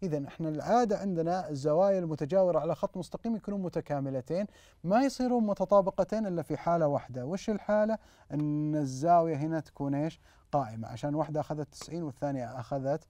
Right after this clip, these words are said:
تسعين بهذه الصورة. وكذا نكون يعني استعرضنا هذه النظريات. أيضًا من النظريات الموجودة أنه إذا كان عندي زاويتين متكاملتين ومتطابقتين فإنهما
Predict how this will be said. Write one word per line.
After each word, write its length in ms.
تسعين 520
بهذه 920
الصورة. 300
وكذا 320
نكون 340
يعني 320
استعرضنا 800
هذه 420
النظريات. 760
أيضًا 280
من 180
النظريات 680
الموجودة 460
أنه 240
إذا 140
كان 220
عندي 240
زاويتين 520
متكاملتين 1000
ومتطابقتين 1040
فإنهما 720